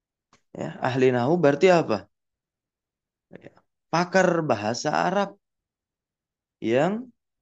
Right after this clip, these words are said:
berfokus kepada apa? Keadaan susunan kalimat yang tinjauannya, ah, akhir kata yang mengalami perubahan. Begitu. Ya.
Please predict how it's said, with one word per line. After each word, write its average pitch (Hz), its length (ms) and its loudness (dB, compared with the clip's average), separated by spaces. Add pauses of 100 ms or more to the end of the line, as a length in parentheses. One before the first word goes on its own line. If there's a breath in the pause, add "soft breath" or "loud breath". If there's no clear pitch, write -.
(640)
berfokus 127 600 -2
kepada 135 480 0
apa? 175 320 -2 (880)
Keadaan 135 840 -2 (120)
susunan 127 540 -6
kalimat 120 560 0
yang 143 280 0
tinjauannya, 123 680 -2 (800)
ah, 101 520 -4
akhir 156 440 0
kata 135 600 -4 (440)
yang 110 200 -2
mengalami 110 560 -2
perubahan. 95 760 -6 (840)
Begitu. 90 400 -6 (1000)
Ya. 110 440 0